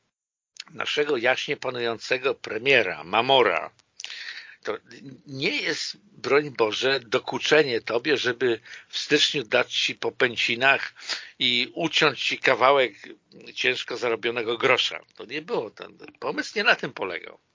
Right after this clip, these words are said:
Pomysł jak zwykle jest bardzo przebiegły, zagmatwany i polega na tym, żeby dać ci teraz cukierka, a następnie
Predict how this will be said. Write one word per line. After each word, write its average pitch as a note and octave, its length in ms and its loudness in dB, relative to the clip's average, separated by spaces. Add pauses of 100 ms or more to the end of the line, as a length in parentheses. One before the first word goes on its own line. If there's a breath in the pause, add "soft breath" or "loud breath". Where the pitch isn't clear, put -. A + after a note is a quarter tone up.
(640 loud breath)
Pomysł E3+ 360 0
jak C#3+ 160 4
zwykle C3+ 640 -2
jest A2+ 380 -4
bardzo B2 580 0 (500 loud breath)
przebiegły, B2 680 0
zagmatwany A#2+ 920 -4 (760 loud breath)
i A2+ 440 -6 (220)
polega C3+ 360 -2
na C3+ 140 2
tym, C3 160 -12
żeby G#2 260 -8
dać D#3+ 300 4
ci - 200 -6
teraz B2 580 -4
cukierka, B2 800 -6 (640 loud breath)
a A#2 120 0
następnie C#3+ 580 -6